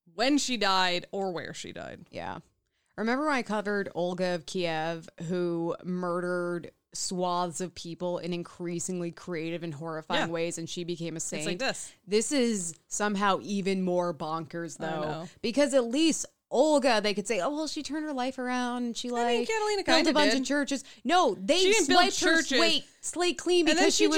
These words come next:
Speaker 1: just
Speaker 2: a
Speaker 1: didn't,
Speaker 2: virgin.
Speaker 1: well, and then she just didn't murder anyone else after that.
Speaker 2: Not that they know of.
Speaker 1: She just took care of mules. Uh, anyways,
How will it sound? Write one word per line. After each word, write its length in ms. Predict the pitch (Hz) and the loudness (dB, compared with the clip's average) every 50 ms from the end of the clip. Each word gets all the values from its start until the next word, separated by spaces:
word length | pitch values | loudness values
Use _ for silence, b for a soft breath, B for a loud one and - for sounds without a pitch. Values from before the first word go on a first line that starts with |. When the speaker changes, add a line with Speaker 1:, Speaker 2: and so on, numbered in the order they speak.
| 427 | 4
Speaker 1:
just 60 | 392 294 | 4 4
Speaker 2:
a 80 | 262 | 4
Speaker 1:
didn't, 240 | - 370 381 349 330 | 4 6 4 4 4
Speaker 2:
virgin. 340 | 302 - 196 202 220 262 285 | 4 2 2 2 2 4 6
Speaker 1:
well, 100 | 302 311 | 6 6
and 180 | 320 320 311 - | 6 6 6 6
then 140 | 330 339 - | 6 4 4
she 200 | - - 349 330 | 4 2 2 2
just 220 | 320 349 294 254 | 2 0 -2 0
didn't 260 | 277 320 302 302 285 | 0 2 2 2 2
murder 300 | 269 277 311 311 254 220 | 2 0 2 2 2 2
anyone 300 | 208 190 185 185 180 175 | 2 2 0 -2 -2 -2
else 240 | 170 165 185 185 - | 0 -2 -2 -2 -2
after 280 | 170 185 185 - 202 190 | -4 -4 -4 -4 -8 -6
that. 380 | 165 165 151 165 - - - - b b b b b b b b _ - | -4 -4 -4 -4 -4 -6 -10 -18 b b b b b b b b _ -16
Speaker 2:
Not 280 | 175 160 151 151 - - | -14 -14 -14 -16 -16 -20
that 160 | - - _ | -20 -20 _
they 180 | - - 139 135 113 _ - - | -20 -20 -20 -20 -20 _ -20 -16
know 200 | 165 180 196 165 | -12 -12 -10 -12
of. 1300 | 147 139 147 180 214 214 214 _ _ _ - - - - _ _ _ _ _ _ _ _ _ _ 240 - _ _ _ _ 190 170 | -12 -12 -14 -14 -14 -16 -18 _ _ _ -20 -20 -20 -20 _ _ _ _ _ _ _ _ _ _ -20 -20 _ _ _ _ -20 -18
Speaker 1:
She 180 | - - 202 196 | -16 -14 -14 -14
just 240 | - 220 214 - - | -14 -14 -16 -16 -14
took 140 | - 269 - | -16 -16 -16
care 180 | - 269 269 277 | -14 -14 -12 -10
of 60 | 269 | -6
mules. 440 | 262 262 254 247 247 247 233 - - - | -6 -4 -4 -4 -6 -8 -10 -12 -10 -4
Uh, 220 | - 226 214 202 - | 0 0 2 2 0
anyways, 320 | - 233 220 180 151 165 | 0 -2 -2 -4 -6 -8